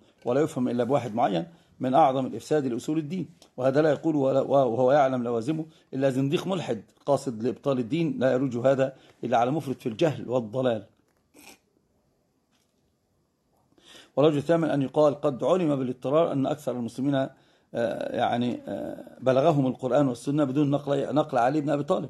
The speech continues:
فإن عمر بن الخطاب رضي الله عنه وأرضاه لما فتح الأمصار نشر، آه، الصحابة الكرام، حتى أنهم قال لأهل الكوفة: "إني أثرتكم بابن مسعود عني". يعني هو أصلًا، آه،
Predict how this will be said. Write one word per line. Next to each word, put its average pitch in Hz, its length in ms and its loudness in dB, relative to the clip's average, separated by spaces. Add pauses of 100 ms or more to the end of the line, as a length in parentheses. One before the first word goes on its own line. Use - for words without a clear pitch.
(120)
فإن 123 300 -2
عمر 131 180 4
بن 110 80 -6
الخطاب 139 400 -2 (500)
رضي 127 220 0
الله 131 200 2
عنه 127 280 -2
وأرضاه 131 540 2 (280)
لما 135 260 0
فتح - 300 -2
الأمصار 120 500 2
نشر، 147 580 2 (300)
آه، 113 200 -2
الصحابة 123 520 -2
الكرام، 151 440 0 (220)
حتى 147 320 0
أنهم 151 260 2
قال 151 220 2
لأهل 127 340 0
الكوفة: 143 420 0
"إني 160 280 0
أثرتكم 147 500 -2
بابن 127 200 -2
مسعود 143 320 0
عني". 123 320 0 (800)
يعني 123 380 0
هو 143 200 4
أصلًا، 139 560 0
آه، - 480 -6